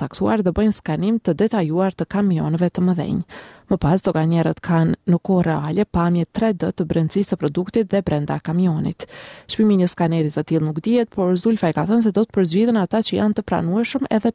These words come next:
për Bashkimin Evropian. Nuk dihet as sa është buxheti që ka ndarë Kosova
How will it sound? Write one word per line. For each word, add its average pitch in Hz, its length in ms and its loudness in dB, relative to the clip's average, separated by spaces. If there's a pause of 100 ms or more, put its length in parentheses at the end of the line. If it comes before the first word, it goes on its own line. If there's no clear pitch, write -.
për 202 160 2
Bashkimin 160 560 0
Evropian. 185 480 0 (480)
Nuk 160 160 0
dihet 180 320 2
as 190 240 0
sa 180 80 2
është 156 160 0
buxheti 202 480 0
që 220 100 -4
ka 220 140 2
ndarë 156 240 0
Kosova 160 460 0